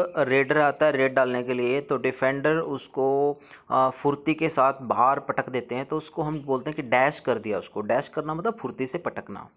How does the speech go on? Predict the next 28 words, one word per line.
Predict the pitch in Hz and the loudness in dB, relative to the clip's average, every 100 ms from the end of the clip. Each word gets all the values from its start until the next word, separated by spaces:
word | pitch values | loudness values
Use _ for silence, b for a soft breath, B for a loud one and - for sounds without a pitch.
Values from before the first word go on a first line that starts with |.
| _ _ _ B B B - | _ _ _ B B B -14
So, | 104 | -10
नो-, | 107 127 - | -8 -10 -10
नेक्स्ट | 127 131 156 - | -2 -2 0 -4
है | 180 - _ _ - | -6 -6 _ _ -2
परस्यूट। | 143 - 170 156 - - _ b b b | -2 2 0 0 -4 -20 _ b b b
परस्यूट | 131 131 180 180 | -2 2 0 0
मीन्स | 185 185 | -4 -6
पीछा | - 156 165 | -4 0 0
करना। | 156 104 78 208 _ _ _ B B B - | 0 -4 -6 -14 _ _ _ B B B -8
जब | 127 | -2
कोई | 160 | 2
रेडर | 156 160 175 | 2 4 2
आता | 160 165 | 2 2
है | 170 | 4
और, | 170 156 | 2 4
अ, | 151 147 147 | 4 4 4
वो | 131 139 139 | 2 0 0
एम्प्टी | - 143 151 170 | -2 -2 0 2
रेड | 160 156 | 2 2
करके | 147 143 143 | 0 0 2
जाता | 131 131 151 | 2 4 2
है, | 131 180 | 2 0
तो | - 156 | -2 -4
उसके | 151 160 | -2 -6
पीछे | 160 147 151 | -6 -4 -4
पीछे | 156 147 156 | -6 -4 -2
दूसरी | 143 135 143 - 160 | -2 -4 -4 -2 -2
टीम | 160 143 | -2 -2